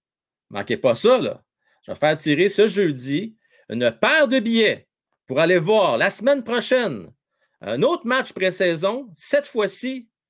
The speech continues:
contre les Leafs de Toronto. Donc, euh, on s'enligne, la gang, pour vous gâter. Une fois par mois, on va faire tirer une paire de billets. Imaginez-vous donc, euh, oui,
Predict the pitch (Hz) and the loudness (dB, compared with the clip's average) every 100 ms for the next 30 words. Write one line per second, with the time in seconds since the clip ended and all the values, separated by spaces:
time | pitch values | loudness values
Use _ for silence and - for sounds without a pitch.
0 | _ _ _ _ - 240 262 - 160 156 | _ _ _ _ 0 2 2 0 0 0
1 | 156 247 311 156 - 127 127 123 113 95 | 2 2 2 0 -4 -6 -2 -4 -4 -8
2 | 95 - _ _ _ _ _ _ _ _ | -10 -16 _ _ _ _ _ _ _ _
3 | 117 160 156 175 170 160 175 175 240 240 | -2 -2 0 0 0 2 -2 -2 -4 -2
4 | 269 302 220 156 156 233 254 156 110 _ | -4 -2 -4 -2 -4 -4 -8 -12 -14 _
5 | _ _ 127 127 135 175 175 170 208 247 | _ _ -10 -10 -2 0 2 2 0 0
6 | 220 _ _ _ _ _ _ _ _ _ | -8 _ _ _ _ _ _ _ _ _
7 | _ _ 202 196 320 320 190 170 220 196 | _ _ -2 0 0 0 -2 0 0 0
8 | 151 185 185 185 202 - 190 175 139 120 | 0 -2 0 -2 -2 2 2 2 0 -4
9 | 117 127 95 _ - 117 160 165 220 180 | -8 -8 -10 _ -8 -4 -4 -4 -6 -2
10 | 143 214 254 _ _ _ _ _ _ - | -2 -4 -8 _ _ _ _ _ _ -2
11 | 113 120 123 123 123 127 127 226 254 | 2 4 4 4 2 0 -2 -6 -8